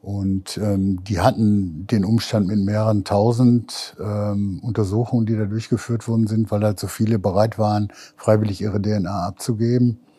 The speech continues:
Und, ähm, ja, die sind heute noch zugange, obwohl das schon einige Jahre jetzt her ist, in der Abarbeitung. Und sind auch noch viele offen geblieben.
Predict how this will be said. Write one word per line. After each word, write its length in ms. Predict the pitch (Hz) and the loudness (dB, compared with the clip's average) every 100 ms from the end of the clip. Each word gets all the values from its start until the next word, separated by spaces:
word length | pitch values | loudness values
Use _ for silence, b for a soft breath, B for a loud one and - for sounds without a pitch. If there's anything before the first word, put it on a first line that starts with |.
| B B B B B B B B | B B B B B B B B
Und, 560 | - 104 101 101 98 - 98 | -6 -2 0 0 -2 -4 -2
ähm, 480 | 107 104 98 98 85 | 0 2 0 -2 -2
ja, 180 | 104 | -2
die 100 | 101 | 0
sind 280 | 90 98 92 | -2 -4 -2
heute 280 | 110 113 110 | 0 0 0
noch 200 | 87 87 | -4 -6
zugange, 440 | - 87 92 110 104 | -6 -4 0 2 0
obwohl 260 | 87 101 | -2 -2
das 120 | 104 | -2
schon 260 | - 107 95 | -2 -4 -2
einige 300 | 87 101 98 | -2 -2 -4
Jahre 300 | 98 101 101 | -4 -4 -4
jetzt 220 | 90 - | -6 -8
her 180 | 107 107 | -8 -6
ist, 260 | 82 95 - | -8 -8 -4
in 80 | |
der 140 | 101 85 | -2 -2
Abarbeitung. 720 | 101 95 90 92 - 92 90 139 127 131 _ _ | -4 -6 -6 -8 -8 -10 -10 -14 -18 -20 _ _
Und 300 | 104 95 90 | -6 -6 -6
sind 260 | - 110 101 | 0 2 4
auch 60 | |
noch 120 | 98 | 0
viele 260 | - 110 95 | -2 0 0
offen 280 | 92 - 90 | 0 -2 -2
geblieben. 480 | 87 82 87 87 | -4 -6 -8 -8